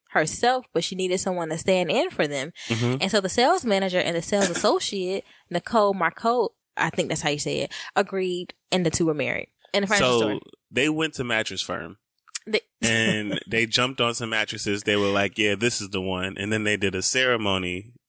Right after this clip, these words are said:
Speaker 2: and got married by the mattresses.
Speaker 1: They also bought them a cake
Speaker 2: Oh, and they bought
Speaker 1: and got
Speaker 2: the
Speaker 1: them a
Speaker 2: mattress. Gotcha.
Speaker 1: bouquet.
Speaker 2: Okay.
Speaker 1: It was sweet. No?
Speaker 2: Hey, th-, look, to each his own.
Speaker 1: That's my love story.
Speaker 2: You gonna remarry somebody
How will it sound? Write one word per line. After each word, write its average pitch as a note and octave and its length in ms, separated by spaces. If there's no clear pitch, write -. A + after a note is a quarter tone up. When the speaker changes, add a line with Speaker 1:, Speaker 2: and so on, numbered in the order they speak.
Speaker 2:
and G2+ 140
got F#2 220
married F#2+ 520
by G2+ 180
the F2+ 80
mattresses. E2 600
Speaker 1:
They F3+ 140
also E3+ 460
bought D#3+ 240
them C#3 120
a C3+ 60
cake C4+ 420
Speaker 2:
Oh, C#3+ 120
and B2 140
they A2 80
bought A#2 240
Speaker 1:
and E3 60
got E3 80
Speaker 2:
the - 40
Speaker 1:
them F2+ 100
a - 20
Speaker 2:
mattress. D#3 140
Gotcha. G#3 120
Speaker 1:
bouquet. A#3+ 440
Speaker 2:
Okay. - 240
Speaker 1:
It D#4+ 140
was D4 160
sweet. - 760
No? G#3 400
Speaker 2:
Hey, D4+ 320
th-, - 140
look, C#3+ 280
to A#2 100
each F#3 160
his F#3+ 140
own. E3+ 220
Speaker 1:
That's B3 260
my G3 160
love D#3+ 240
story. - 360
Speaker 2:
You A#2+ 140
gonna A#2+ 100
remarry B2 360
somebody B2+ 440